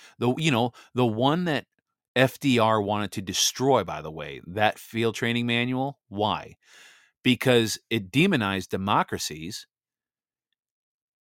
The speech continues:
and pedestalized republics. So the abolition of the family, this is what it says in this little short section. "With personal rights, private property,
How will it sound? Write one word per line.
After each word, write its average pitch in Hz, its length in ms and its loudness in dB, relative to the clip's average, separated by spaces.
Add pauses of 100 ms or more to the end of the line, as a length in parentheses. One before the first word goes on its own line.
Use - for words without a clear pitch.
(520)
and 117 160 0
pedestalized 101 1080 -2 (1300)
republics. - 880 0 (2250)
So - 160 -2
the 135 180 4
abolition 190 460 2
of 180 60 -4
the 180 80 2
family, 196 380 -2
this 104 160 -2
is 139 120 -2
what 151 120 2
it 110 80 -2
says 143 340 0
in 101 100 -2
this 113 180 -2
little 139 160 0
short 147 260 -2
section. - 460 0 (640)
"With 107 220 0
personal 214 480 4
rights, 131 380 4
private 113 420 2
property, 95 720 0